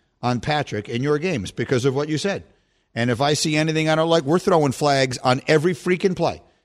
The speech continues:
You want fifteen yards on every pl-, I'll give you fifteen yards on every freaking play. You're gonna knock out our moneymaker, mine and yours? I'm not interested in it." So I, th-, I, I, that's honestly was my reaction to it.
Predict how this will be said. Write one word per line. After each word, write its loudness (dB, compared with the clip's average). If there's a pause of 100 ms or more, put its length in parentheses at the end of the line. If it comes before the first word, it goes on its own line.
You 2
want 4
fifteen 2
yards 2
on 2
every 4
pl-, -2
I'll 4
give -2
you 2
fifteen 0
yards -2
on -2
every 2
freaking -2
play. -6 (360)
You're 4
gonna 4
knock 2
out 2
our 2
moneymaker, -2 (320)
mine 4
and 0
yours? 0 (340)
I'm 2
not 6
interested 0
in -8
it." -20 (360)
So 2
I, 0
th-, -4
I, 2
I, 2
that's 0
honestly 0
was 0
my -2
reaction -4
to -16
it. -20